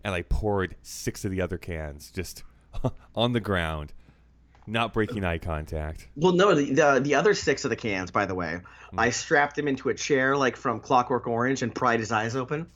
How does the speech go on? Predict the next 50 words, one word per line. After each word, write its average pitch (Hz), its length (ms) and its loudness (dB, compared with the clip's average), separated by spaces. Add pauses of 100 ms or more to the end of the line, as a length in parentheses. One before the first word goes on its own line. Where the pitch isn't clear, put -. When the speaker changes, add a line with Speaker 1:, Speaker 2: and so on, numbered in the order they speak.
(180)
Speaker 1:
Yeah. 95 240 -2
Speaker 2:
and 131 220 0
poured 147 460 4 (520)
three 175 220 2
cans 165 360 -2
in 147 120 2
one 143 160 2
eye, 123 180 2
three 120 220 -2
cans 113 320 -2
in 95 40 -10
the 95 120 -6
other 82 180 -8
eye. 78 140 -8 (400)
Speaker 1:
Great. 87 340 -6
Now 95 160 0
he's 98 140 -4
blind. 87 440 -4 (1400)
Speaker 2:
Actually, 180 280 0
he 165 40 6
has 147 100 4
a 147 40 -4
superpower. 120 680 -4 (880)
Speaker 1:
What 104 120 -4
is 95 120 -8
that? 90 180 -2 (100)
F-, 85 160 -10 (120)
d-, 95 120 -4
discovering 92 720 -2
overpriced 90 800 -4
sugar 98 260 -4
Speaker 2:
<clears throat> - 80 2
Speaker 1:
water? 120 320 -4 (260)
Speaker 2:
Well, 175 80 -8
no, 180 80 0
he 165 100 0
can, 165 160 -4
he 156 120 -2
can 147 160 2
touch 160 260 -2
a 156 60 2
can 139 260 0
without 117 280 2
looking 117 320 0
at 95 80 0
it 92 100 0
and 95 120 -8
tell 107 160 0
the 92 80 -4
flavor. 90 360 -2